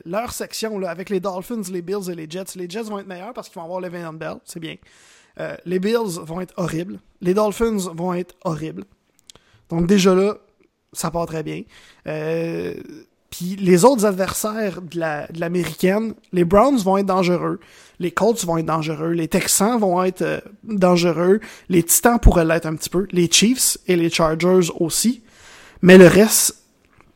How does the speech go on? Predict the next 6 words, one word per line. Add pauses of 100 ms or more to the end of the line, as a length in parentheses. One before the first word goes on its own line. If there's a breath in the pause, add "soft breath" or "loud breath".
(720)
c'est, (720 loud breath)
j'oserais
pas
dire
médiocre. (1700 loud breath)
Mais